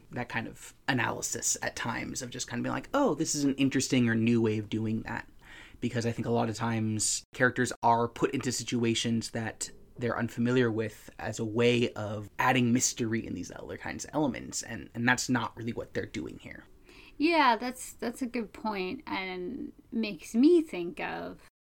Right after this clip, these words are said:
Speaker 2: how she's sixteen, yet she's very aware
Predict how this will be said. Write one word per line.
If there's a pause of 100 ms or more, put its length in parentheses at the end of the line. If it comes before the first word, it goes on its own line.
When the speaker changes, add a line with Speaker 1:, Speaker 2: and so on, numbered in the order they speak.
Speaker 2:
how (160)
she's
sixteen,
yet
she's
very
aware